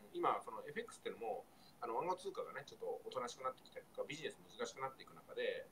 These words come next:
税制面のこととかも今日お話しした、させていただきましたけども、これからエフエックスのいろんな塾が出てくることは、私ね、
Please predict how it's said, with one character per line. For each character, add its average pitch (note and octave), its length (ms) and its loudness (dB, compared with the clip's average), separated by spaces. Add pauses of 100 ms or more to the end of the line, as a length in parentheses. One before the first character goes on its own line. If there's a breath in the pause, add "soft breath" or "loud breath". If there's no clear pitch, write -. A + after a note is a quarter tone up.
税 E3 120 4
制 F3 180 0
面 G#2 160 -2
の F2+ 100 -14
こ - 80 -18
と - 80 -12
と - 60 -14
か - 100 -16
も - 80 -14
今 - 160 4
日 - 40 4
お - 40 0
話 A#2+ 160 0
し - 160 -8
し - 0 -
た、 B2+ 140 4
さ - 680 -4
せ - 80 -8
て - 60 -10
い - 40 -12
た C#3+ 80 -2
だ C#3 40 -4
き D3+ 80 -10
ま D#3+ 60 0
し - 100 -6
た - 40 -14
け - 40 -12
ど - 80 -14
も、 - 200 0 (420 loud breath)
こ F#3+ 100 10
れ G3+ 60 12
か A3 80 10
ら G#3 120 10
エ F3 40 8
フ E3+ 100 4
エ B3+ 60 6
ッ B3+ 40 0
ク - 80 -10
ス - 100 -10
の F#3 80 -10 (120)
い F3 80 0
ろ G#3 80 8
ん A3+ 60 6
な A#3 100 8
塾 A#3 240 -2
が - 120 6
出 F4+ 100 4
て F#4+ 100 2
く - 80 -4
る - 100 -6
こ - 60 -6
と - 140 4
は、 - 200 10
私 - 240 -6
ね、 B2+ 200 -6